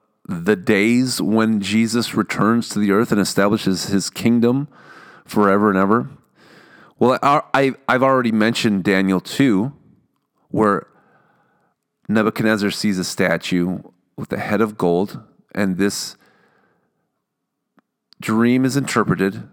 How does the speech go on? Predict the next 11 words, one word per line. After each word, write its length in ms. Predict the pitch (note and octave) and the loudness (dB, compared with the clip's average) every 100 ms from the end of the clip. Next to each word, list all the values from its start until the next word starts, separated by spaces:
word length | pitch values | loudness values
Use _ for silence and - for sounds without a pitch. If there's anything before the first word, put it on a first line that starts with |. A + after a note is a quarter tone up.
| _ | _
so 200 | - G2 | -8 -4
that 60 | |
we 180 | F#2 F#2 | -2 -2
know 260 | F#2+ G2+ G#2+ | 0 2 2
the 120 | G#2 | 0
head 100 | A2+ | 0
of 140 | A2+ | -2
gold 420 | G#2+ F#2 F#2 G#2 - - | 0 2 2 -2 -8 -6
is 140 | G#2+ - | -6 0
Babylon. 640 | G#2 F2 F2 E2 F2 A#2+ _ _ _ _ _ _ _ _ _ _ _ _ _ _ _ _ _ | 0 0 0 0 -2 -8 _ _ _ _ _ _ _ _ _ _ _ _ _ _ _ _ _
We 540 | - G#2 G#2 G2 F2 | -2 0 2 0 -2